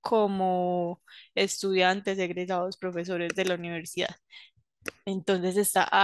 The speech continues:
Access, está apa Club, o por ejemplo tenemos, mm, Overdrive. Overdrive es para, para lecturas. Pues esto es como,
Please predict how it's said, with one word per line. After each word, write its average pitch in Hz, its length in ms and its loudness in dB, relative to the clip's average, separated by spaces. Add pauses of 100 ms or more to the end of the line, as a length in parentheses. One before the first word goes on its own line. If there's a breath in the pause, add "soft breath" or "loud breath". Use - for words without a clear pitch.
Access, 196 720 2 (340 loud breath)
está 180 720 4 (380 loud breath)
apa 190 320 -2
Club, 202 440 6 (680 loud breath)
o 208 180 0
por 190 180 0
ejemplo 185 460 -4
tenemos, 180 1200 -4 (1040 loud breath)
mm, 180 420 -6 (220)
Overdrive. 185 720 2 (320)
Overdrive 185 520 2
es 190 100 -4
para, 180 640 2 (520 loud breath)
para 175 240 2
lecturas. 214 1120 0 (480 soft breath)
Pues - 220 -12
esto 262 300 0
es - 80 -8
como, 196 680 -2